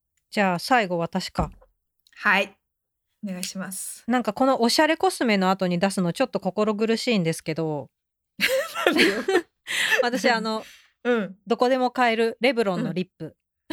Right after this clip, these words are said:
Speaker 2: うん。おー！レブロンのリップ？リップって、
Speaker 1: そう。
Speaker 2: あの、口紅ってこと？
Speaker 1: あの、口紅。うん。
Speaker 2: うん。
Speaker 1: なんだけど、
Speaker 2: いいね。うん。
Speaker 1: あのね、私、あの、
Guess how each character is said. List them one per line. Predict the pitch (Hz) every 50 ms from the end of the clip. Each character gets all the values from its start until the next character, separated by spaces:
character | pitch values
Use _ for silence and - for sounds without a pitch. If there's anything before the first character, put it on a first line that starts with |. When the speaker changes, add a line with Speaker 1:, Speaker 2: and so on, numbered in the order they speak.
| - - - - - -
Speaker 2:
う |
ん。 | 349
お | 392 359 370 370 359 359 349 339 330 320 311 294 269 240 214 185 160
ー！ | - - _ _ _ - - - - - - - - _ -
レ | 311 370 349
ブ | 302 285
ロ | 254 220
ン | 190
の | 185 190
リ | 240 277
ッ | 277 -
プ？ | - 165 160 170 202 330 - - 208
リ | 269 311
ッ | - -
プ | 208 190
っ |
て、 | 190
Speaker 1:
そ | - 247
う。 | 214
Speaker 2:
あ | 185 160
の、 | 160 160 160 160 160 160 165 - - _ _ _ -
口 | - - 311
紅 | 277 277 277 277
っ |
て | 294
こ | 254 247
と？ | 247
Speaker 1:
あ | 226 208
の、 | 196 202 196
口 | 196 - - 247 233
紅。 | 220 214 214 202 202 196 - _ _ _
う | 208
ん。 | 208 208 196 170 160
Speaker 2:
う | 302 330 330 330 320 320 311 302 294 277 247 214 190
ん。 | 170 160 180 - _ _ _ _
Speaker 1:
な | 233 233 233
ん | 226 196
だ | 185 160
け | 160 156
ど、 | 151 180 175 165 156 147
Speaker 2:
い | -
い | _
ね。 | _ _ -
う | 226 220
ん。 | 202 190 175 185 - - -
Speaker 1:
あ | - 247
の | 233 233 240
ね、 | 254 277 285
私、 | 247 247 - 302 - - 302
あ | 277 262
の、 | 254 254 254 254 254 262 277